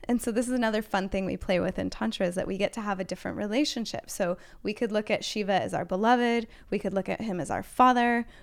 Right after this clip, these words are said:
We could look at him as, like, our, our guru, um, master yogi. You know, and each of those is gonna ha-,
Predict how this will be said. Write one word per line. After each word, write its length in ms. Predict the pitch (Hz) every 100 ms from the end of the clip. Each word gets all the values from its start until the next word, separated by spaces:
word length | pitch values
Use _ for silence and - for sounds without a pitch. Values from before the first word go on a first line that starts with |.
| -
We 80 | 175
could 180 | 196 175
look 160 | 196
at 140 | 190 190
him 300 | 196 180 170
as, 220 | 170 -
like, 440 | 196 - 180 - - - - -
our, 420 | - 175 151 180 -
our 200 | 196 190
guru, 560 | 190 214 262 254 247 240 240 - - -
um, 460 | 190 - - - 233 - - -
master 460 | - 226 220 - 214
yogi. 640 | 190 220 247 226 240 220 - - - - _ _ _ _ _ -
You 100 | 285
know, 120 | 269
and 200 | 247 254
each 180 | - 294
of 80 | 311
those 160 | 302 254
is 100 | 233
gonna 180 | 277
ha-, 100 | 247